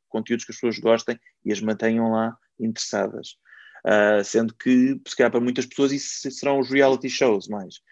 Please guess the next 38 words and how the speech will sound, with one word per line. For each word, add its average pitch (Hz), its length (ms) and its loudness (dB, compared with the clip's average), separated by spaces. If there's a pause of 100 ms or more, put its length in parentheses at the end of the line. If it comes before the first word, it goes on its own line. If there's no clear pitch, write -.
(160)
mas - 120 -20
para 101 80 -6
outras 120 320 0
pode 104 260 -4
não 104 80 -8
ser 123 220 -4
isso. 120 260 -6
Portanto, - 200 -12 (440)
os - 80 -8
filmes 123 200 0
franceses, 139 760 2 (100)
ah, 123 260 4
aí 127 400 2
estão 135 200 4
em 131 100 0
competição, 135 560 -2
ficam 139 220 -6
em 135 40 -6
competição 135 560 -2 (320)
com 135 120 0
os 123 120 -4
outros. 139 260 2 (340)
Claro 120 240 2
que - 80 -16
se, 113 100 -4
se - 180 -10
não 117 100 2
aparecer 117 300 0
no 113 100 -2
feed 113 200 -4
das 117 140 0
pessoas, 123 420 -2 (440)
ah, 113 280 2
dificilmente 113 560 -2
eles 107 180 2 (100)
os 107 180 -2
vão 113 160 0
ver, 123 280 4